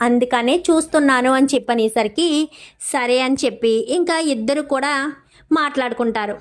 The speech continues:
మాట్లాడుకున్న తర్వాత జోష్న ఆఫీస్లోంచి బయటికి రావడం చూస్తాడు కార్తీక్, సారీ, దాసు. చూసేసరికి జోష్న ఇక్కడికి ఎందుకు వచ్చింది, అయినా జోష్న వాళ్ళ ఆఫీస్ ఇక్కడ కాదు కదా, ఇంత దూరం ఎందుకు వచ్చింది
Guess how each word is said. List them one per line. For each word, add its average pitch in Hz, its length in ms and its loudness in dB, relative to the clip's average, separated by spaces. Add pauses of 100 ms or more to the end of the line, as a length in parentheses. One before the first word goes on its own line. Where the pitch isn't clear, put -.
(120)
మాట్లాడుకున్న 277 760 0
తర్వాత 247 720 -4 (340)
జోష్న 294 800 -2
ఆఫీస్లోంచి 269 800 0
బయటికి 262 460 -2
రావడం 254 400 0
చూస్తాడు 269 540 -2
కార్తీక్, 247 600 -4 (320)
సారీ, 233 600 0 (140)
దాసు. 240 380 -2 (160)
చూసేసరికి 285 580 0
జోష్న 254 460 0
ఇక్కడికి 262 360 -2
ఎందుకు 277 240 0
వచ్చింది, 269 520 2 (360)
అయినా 226 300 -2
జోష్న 262 480 0
వాళ్ళ 294 280 -2
ఆఫీస్ 247 420 0
ఇక్కడ 254 220 -4
కాదు 254 320 -4
కదా, 254 160 0
ఇంత 233 400 -2
దూరం 285 320 0
ఎందుకు 277 280 2
వచ్చింది 269 580 2